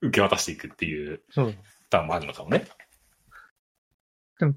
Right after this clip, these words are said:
Speaker 2: 基本的にさ、その、グローバルが欲しくなるときって大体さ、外部とのコネクション以外でなんかあんのかな？例えば今言った話だと、D-、デビのコネクションはちょっとグローバルで管理しててほしいじゃん。コネクションプーリングとかあるしさ。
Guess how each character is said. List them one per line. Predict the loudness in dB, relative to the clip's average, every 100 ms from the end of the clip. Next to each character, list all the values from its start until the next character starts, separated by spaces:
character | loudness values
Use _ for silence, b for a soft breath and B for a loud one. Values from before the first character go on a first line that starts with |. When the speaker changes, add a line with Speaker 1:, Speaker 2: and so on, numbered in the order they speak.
| 2
Speaker 2:
基 | 0
本 | 2 0 2
的 | -2 0
に | -2 0
さ、 | 4 4
そ | 6 2
の、 | 2 0 -4 _ _ _ _ _ _ -4
グ | 0
ロ | 4 4
ー |
バ | 6
ル | 4
が | 2 -4
欲 | -6
し | -2
く | 2
な | 2
る | 2
と | -2
き | -6
っ | -14 -12
て | 0
大 | 2 2
体 | 2 0
さ、 | 2 2
外 | 4 2 4
部 | 2 4
と | 4
の | 2
コ | 0 2
ネ | 2
ク | 0
シ | 0
ョ | 2
ン | 2
以 | 2
外 | 4 2
で | 2
な | 0
ん | 0
か | 0
あ |
ん | 0
の | -2
か | -2
な？ | -4 -10 -4
例 | 0 4
え |
ば | 4
今 | 4 4
言 | 4
っ |
た | 2
話 | 2 2
だ | 2
と、 | 2 0 0
D-、 | -6 -4 2 4 4 2 4
デ | 4
ビ | 6 4
の |
コ | 4
ネ | 2
ク | 2
シ | 0
ョ |
ン |
は | 2
ち |
ょ | 2
っ |
と | 2
グ | 4
ロ | 6
ー |
バ | 4
ル | 2
で |
管 | 2 0
理 |
し | 0
て | -2
て |
ほ | -2
し | 0
い | 0
じ |
ゃ | 0
ん。 |
コ | 0
ネ | -2
ク |
シ | -2
ョ |
ン | -2
プ | 0
ー |
リ | 0
ン |
グ | 0
と | 2
か | 2
あ |
る | 0
し | -6
さ。 | -10